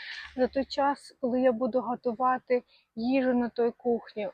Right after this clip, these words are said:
у вас відкривається нове розуміння, і ви відразу можете відчути навіть по відео, який стан стає у мене, е, що я починаю думати про свою квартиру. І тому, е, із стану, із розуміння, на-, до,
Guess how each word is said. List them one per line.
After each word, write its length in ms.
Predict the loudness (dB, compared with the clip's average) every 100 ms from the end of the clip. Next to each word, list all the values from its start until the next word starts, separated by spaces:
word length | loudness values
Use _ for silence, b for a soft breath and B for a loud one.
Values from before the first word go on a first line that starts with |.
| -2
у 120 | -2
вас 520 | 0 2 2 0 -14 -4
відкривається 880 | -4 -4 -6 -4 0 2 2 0 -2
нове 360 | -2 0 0
розуміння, 640 | 2 0 2 2 2 -2 -6
і 100 | -2
ви 220 | 0 0
відразу 460 | -2 -4 -2 0 0
можете 360 | -2 -4 -6 -8
відчути 380 | -6 -8 -2
навіть 300 | -2 -2 -4
по 80 | -6
відео, 340 | -4 4 4 2 B B B
який 320 | -4 2 2 0
стан 320 | 2 2 2
стає 340 | -4 -2 0
у 140 | 0 -2
мене, 260 | -4 -10 -14 _ _ _ _ 2
е, 220 | 4 4 0 -12
що 280 | -8 -2 4
я 260 | 4 2 -2
починаю 440 | -4 -2 -2 -2
думати 440 | -2 -2 -2 -2 -6 -8
про 80 |
свою 240 | -12 -8 -8
квартиру. 540 | -8 -12 -8 -8 -10 -18 _ _ B B B B
І 80 | -4
тому, 480 | 0 2 2 0 0 0
е, 400 | 0 0 -2 -4 -6
із 120 | -6 -6
стану, 540 | -6 -6 -2 0 0
із 360 | 0 -4 -4 0
розуміння, 840 | 0 2 2 4 4 2 0 -4
на-, 260 | -8 -8 -2
до, 140 | -2